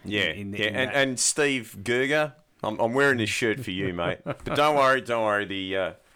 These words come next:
Speaker 1: Hoon Capital World's underneath.
Speaker 2: <laughs>
Speaker 1: Right. I think this is kind of, uh, in the, um, in the Tom Tilley, you know, the only difference is that the hack is, the, you know, Tom, he's the hack, the journalist. He's a hack journalist,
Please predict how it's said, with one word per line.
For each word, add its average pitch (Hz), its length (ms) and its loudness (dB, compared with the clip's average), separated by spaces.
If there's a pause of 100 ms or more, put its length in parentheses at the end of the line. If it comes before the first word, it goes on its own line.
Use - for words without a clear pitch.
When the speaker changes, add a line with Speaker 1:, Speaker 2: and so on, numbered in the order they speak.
(320)
Speaker 1:
Hoon 120 120 -4
Capital 110 460 -6
World's 107 320 -4
underneath. 101 640 -6
Speaker 2:
<laughs> 131 40 -12 (360)
Speaker 1:
Right. - 340 -8 (500)
I 120 60 -4
think 156 200 -4
this 139 220 -2
is 110 120 -8
kind 110 280 -2
of, 90 160 -8
uh, 90 340 -2
in 95 180 -10
the, 87 300 -6
um, 82 320 -6 (640)
in 101 140 -8
the 87 80 -6
Tom 104 340 -6
Tilley, 113 420 -6 (540)
you 92 120 -8
know, 82 240 -4 (280)
the 107 80 -2
only 104 140 -2
difference 98 440 -8
is 82 240 -10
that 85 340 -8
the 85 160 -4
hack - 340 -6
is, 82 140 -12
the, - 200 -18
you 85 140 -10
know, 67 240 -10
Tom, 78 380 -8
he's 80 220 -12
the 64 120 -14
hack, 71 260 -8 (120)
the 71 80 -10
journalist. 69 520 -12
He's 71 140 -14
a 69 40 -14
hack - 240 -12
journalist, 67 420 -14